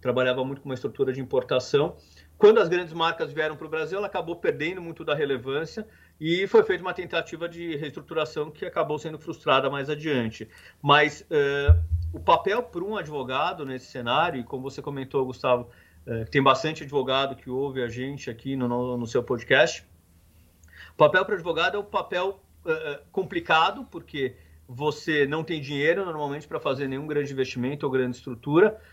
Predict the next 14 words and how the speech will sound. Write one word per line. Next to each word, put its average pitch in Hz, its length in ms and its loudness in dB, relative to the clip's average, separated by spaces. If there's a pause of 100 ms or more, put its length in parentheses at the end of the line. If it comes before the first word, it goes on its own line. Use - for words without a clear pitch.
(140)
mas 170 240 4
muito 226 320 2
desafiador 196 720 0 (260)
e 147 100 -10
muita 165 400 0
aprendizagem, 165 760 0
porque - 240 -16
você 156 220 -8
é 175 40 0
obrigado 170 640 2
a 190 200 -4
fazer 160 260 -4
uma 160 160 -6
gestão 170 580 0